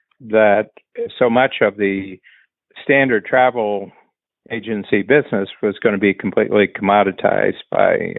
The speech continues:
Expedia and, you know, like, that type of thing. And so, and I gave a set of predictions, and, but I also said that there's a bypass to all this if you master dos,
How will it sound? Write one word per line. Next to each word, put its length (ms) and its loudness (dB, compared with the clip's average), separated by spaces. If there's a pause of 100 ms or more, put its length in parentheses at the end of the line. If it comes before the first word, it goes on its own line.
(160)
Expedia 880 0
and, 220 -8 (220)
you 140 -4
know, 180 -6
like, 360 -4 (180)
that 220 0
type 180 0
of 240 2
thing. 280 -10 (420)
And 440 4 (120)
so, 560 2
and 400 0
I 160 0
gave 180 2
a 60 2 (100)
set 160 2
of 80 -6
predictions, 720 -4 (240)
and, 440 -6 (260)
but 100 2
I 100 4
also 400 0 (120)
said 320 -4
that 300 -6
there's 360 -6
a 120 0
bypass 640 0 (140)
to 120 -4
all 220 -2
this 260 -2 (520)
if 200 -8
you 80 2
master 520 0
dos, 500 0